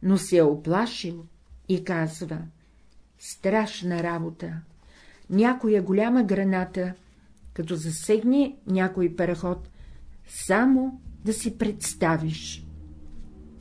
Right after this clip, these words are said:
Това са външни неща, които се дължат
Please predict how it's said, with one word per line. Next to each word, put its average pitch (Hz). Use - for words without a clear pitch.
Това 233
са 240
външни 196
неща, 165
които 285
се 254
дължат 185